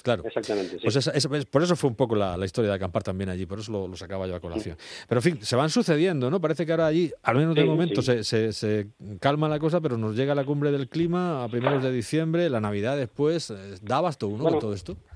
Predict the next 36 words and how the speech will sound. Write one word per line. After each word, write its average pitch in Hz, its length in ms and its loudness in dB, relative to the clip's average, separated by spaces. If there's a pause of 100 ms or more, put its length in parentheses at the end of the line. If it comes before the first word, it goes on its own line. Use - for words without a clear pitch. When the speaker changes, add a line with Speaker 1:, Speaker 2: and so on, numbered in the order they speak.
(720)
Speaker 2:
hay 131 460 6
que 151 80 12
dar 113 100 10
abasto. 151 560 2
Eh, 107 880 2
eh, 131 140 6
realmente, 180 340 10
eh, 143 380 10
hay 156 40 8
que 160 100 6
tener 165 160 4
en - 20 6
cuenta 160 240 6
que, 131 220 4
eh, 117 420 0
eh, 107 440 -4 (180)
nosotros 151 400 2
somos, 156 280 4 (140)
eh, 123 500 2 (360)
un 143 120 8
colectivo, 156 720 8
eh, 110 720 2
muy 120 320 4
potente 156 720 4
y, 117 280 0
eh, 110 240 0 (300)
y, 113 320 -2
eh, 110 640 -2
muy 113 380 4
bien 156 160 8
organizado. 131 560 4
Entonces, 123 400 2
en 123 240 2
estas 127 220 -4
condiciones, 139 420 2
evidentemente, 127 720 4